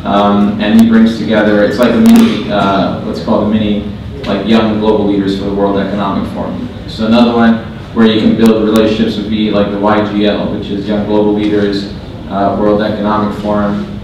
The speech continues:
Um, you know, there's things like D L D, which is a digital life design. Um, in my opinion, it's probably the premier global tech conference, uh, because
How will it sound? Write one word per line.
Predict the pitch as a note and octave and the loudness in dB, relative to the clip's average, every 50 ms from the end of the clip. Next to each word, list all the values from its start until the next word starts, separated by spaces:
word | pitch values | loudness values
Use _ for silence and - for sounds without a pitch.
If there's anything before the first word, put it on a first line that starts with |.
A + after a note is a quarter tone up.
| - - - | -12 -12 -8
Um, | - G2+ G2+ G2+ G2+ G#2 G2+ G2+ - - - | -4 -2 0 2 2 2 0 0 -2 -2 0
you | A#2 | 2
know, | A2+ A2+ | 2 4
there's | A2 A2 - - | 4 2 2 2
things | A2 A2+ A2+ A2+ - - | 4 4 4 4 4 2
like | G#2+ G2+ G2+ - - - - | 0 0 0 -2 -4 -6 -2
D | A2+ A2+ A2+ | 2 4 6
L | A2+ A2 - G#2+ | 6 4 4 0
D, | G#2 G#2 - - | 0 0 0 -2
which | - G2+ G#2 | -2 -2 -6
is | G#2+ G2+ F#2 F#2+ | -6 -6 -4 -4
a | F#2+ - | -4 -4
digital | G#2+ G2+ G#2 G#2 - F2+ | -2 -2 -2 -2 -2 -2
life | F#2 G2+ A2 - - - | -2 0 -2 -2 -2 -4
design. | A#2 A2+ A#2 A#2 A#2 B2 B2 B2+ - - - - - - - - - - | -4 -2 0 0 0 0 0 0 -2 -4 -8 -12 -12 -12 -12 -12 -8 -6
Um, | G3 G3+ G3+ G3+ G3+ G2 - - | -2 -2 0 -2 -2 -2 -2 -2
in | - - | 0 2
my | - - B2 A#2+ | 2 4 2 2
opinion, | A#2 - B3+ - - - - A#2 A#2+ A#2 - - - | 2 2 2 4 4 6 6 6 4 2 0 -2 -4
it's | A#2 A#2+ - - - - - - | -4 -4 -4 -6 -8 -12 -12 -4
probably | - B2+ B2+ B2 A#2 A2+ A2+ | 0 2 2 4 2 2 0
the | A2+ | 0
premier | - B2+ A#2 A#2 A#2 A#2 A2+ A2+ A2+ | 2 4 6 6 6 6 6 6 4
global | A2 A3+ A3+ A3 A3 G#3+ A3 | 4 4 2 4 2 0 0
tech | - - A3+ - - | 0 -2 -2 -2 -2
conference, | C4 C4 - - - - - - - - - - - - - - - - - | -2 -2 -2 -4 -4 -6 -4 -6 -6 -8 -10 -12 -14 -14 -14 -14 -14 -12 -8
uh, | G#2 G#2 G#2 G#2+ A2 G#2+ G#2 - - | -4 -2 0 2 2 2 0 0 0
because | G#2+ A2+ A2+ A2+ A#2 A#2 A2+ A2+ A2+ - A2 - - - - | 0 0 2 2 4 4 6 6 6 4 2 -2 -6 -8 -10